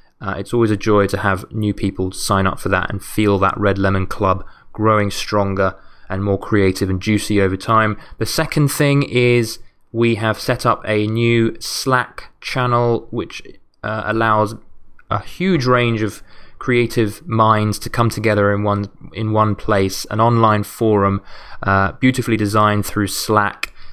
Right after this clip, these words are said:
Uh, we have multiple channels from, um, the visual arts to writers to,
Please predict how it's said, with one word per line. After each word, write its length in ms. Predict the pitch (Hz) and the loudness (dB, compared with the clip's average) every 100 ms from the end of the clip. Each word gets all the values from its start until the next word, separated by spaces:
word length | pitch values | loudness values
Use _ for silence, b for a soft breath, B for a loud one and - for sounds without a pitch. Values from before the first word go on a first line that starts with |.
| b | b
Uh, 180 | - 101 104 | 0 0 2
we 100 | 104 | 2
have 180 | 107 | 0
multiple 420 | 101 120 120 117 113 | 2 2 2 0 0
channels 440 | - 110 107 104 | 0 2 2 0
from, 540 | - 104 98 98 - - | 0 0 0 -2 -6 -6
um, 540 | 101 95 98 95 95 - b b b _ _ - | -2 -2 -2 -4 -6 -10 b b b _ _ -12
the 80 | |
visual 380 | 92 113 110 110 | -4 -2 2 4
arts 360 | 113 113 113 - | 4 4 2 -2
to 160 | - 98 | -4 0
writers 680 | 104 110 107 - 110 107 - | 2 2 0 2 4 4 0
to, 800 | - 113 104 101 98 98 - | -2 0 2 2 0 -2 -6